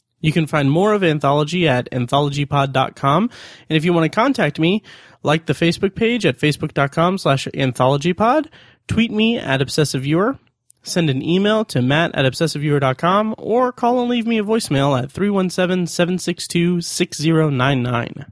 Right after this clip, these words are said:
If you like what you hear and want to support the podcast, please head over to iTunes and leave a rating and review. The more ratings and reviews I get, the easier it will be for people to find the show in iTunes search results, and the more,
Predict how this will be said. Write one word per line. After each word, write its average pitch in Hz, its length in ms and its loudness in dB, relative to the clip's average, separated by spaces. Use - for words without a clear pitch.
If 175 140 0
you 165 80 2
like 165 180 0
what 175 200 -2
you 143 80 0
hear 233 320 0
and 175 200 0
want 160 120 2
to 151 60 2
support 277 360 -2
the - 80 -14
podcast, 202 640 0
please 320 280 0
head 247 160 0
over 196 200 0
to 156 80 2
iTunes 143 520 0
and 143 100 2
leave 147 160 0
a 131 80 0
rating 165 320 0
and 170 100 2
review. 143 500 -2
The 143 140 -2
more 185 200 0
ratings 185 360 0
and 151 140 2
reviews 143 360 -2
I 135 80 0
get, 170 280 -2
the 143 180 -4
easier 160 300 0
it 143 100 0
will 135 220 -2
be 170 240 -4
for 131 160 -4
people 170 280 -6
to 135 60 -2
find 175 240 0
the 170 60 0
show 170 240 2
in 143 80 0
iTunes 156 420 0
search - 240 -2
results, 135 460 -2
and 131 100 0
the 135 40 0
more, 151 340 0